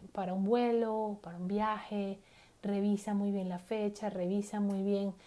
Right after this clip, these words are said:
las condiciones. Es como que estamos un poco más distraídos, nuestra mente está un poco más dispersa y, eh, no, no vemos los detalles.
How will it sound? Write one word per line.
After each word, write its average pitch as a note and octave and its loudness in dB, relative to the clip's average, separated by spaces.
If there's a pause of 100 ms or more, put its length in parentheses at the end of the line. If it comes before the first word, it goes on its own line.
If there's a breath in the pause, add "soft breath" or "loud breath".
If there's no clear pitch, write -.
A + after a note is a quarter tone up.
(180 loud breath)
las - -6
condiciones. G#3 2
Es G3 -4
como A#3 -2
que G#3 -2 (240 loud breath)
estamos A3 2
un A#3+ 4
poco A#3+ 4
más G#3 4
distraídos, G#3 0
nuestra G#3 -4
mente E3+ -4
está F#3 -6
un F#3 -2
poco F3+ -6
más E3+ -4
dispersa A3+ 2 (400 loud breath)
y, A#3 4 (260)
eh, F3+ -2 (480)
no, F#3+ 2
no G3 2
vemos G3+ 2
los G3+ -2
detalles. - -4